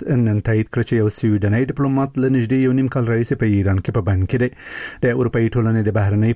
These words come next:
پالیسۍ مشر جوزف بوریل نن خبریالانو ته وویل چې د دې ډیپلوماټ د راخوشي کولو لپاره هڅې روانې دي. ځینې هیوادونه پر ایران تور لګوي چې د ډیپلوماټانو د نیولو له پالیسۍ څخه د امتیازونو د ترلاسه کولو لپاره کار اخلي. نور تفصیل د احمد تکل په راپورټ کې.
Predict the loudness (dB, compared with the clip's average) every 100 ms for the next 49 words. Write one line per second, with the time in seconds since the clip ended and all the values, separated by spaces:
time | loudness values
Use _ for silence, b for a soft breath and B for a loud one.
0 | 0 -2 0 0 0 -2 -2 0 0 -2
1 | -2 0 2 2 2 2 2 0 0 0
2 | 0 0 0 0 2 2 0 0 2 2
3 | 0 0 0 0 0 0 0 0 -2 -4
4 | -2 0 2 2 2 0 0 0 0 0
5 | 0 2 2 2 0 -2 B B B B
6 | B B B 0 2 0 0 -2 0 0
7 | 0 0 0 0 0 0 0 0 0 0
8 | 0 0 0 0 0 0 2 2 2 2
9 | 2 2 2 0 0 0 -2 -2 -4 -2
10 | 0 2 0 0 0 0 2 2 2 0
11 | 0 0 0 0 -2 0 0 0 -2 0
12 | 0 0 0 0 0 0 -2 -2 _ _
13 | -4 -2 -2 -4 -2 0 0 0 0 -2
14 | 0 0 0 0 -2 -4